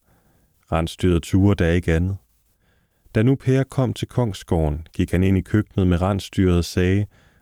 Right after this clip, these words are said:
"Jeg kommer her med en liden gave til kongen, om han vil forsmå den."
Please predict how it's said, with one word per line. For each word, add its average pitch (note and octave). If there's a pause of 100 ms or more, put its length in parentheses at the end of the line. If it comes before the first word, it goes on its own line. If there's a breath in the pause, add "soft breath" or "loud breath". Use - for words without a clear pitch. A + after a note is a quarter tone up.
(120)
"Jeg F#2
kommer B2+
her A#2+
med G2+
en F2+
liden A#2
gave G#2
til -
kongen, A2+ (300 soft breath)
om F#2+
han F2+
vil F#2
forsmå G#2+
den." G2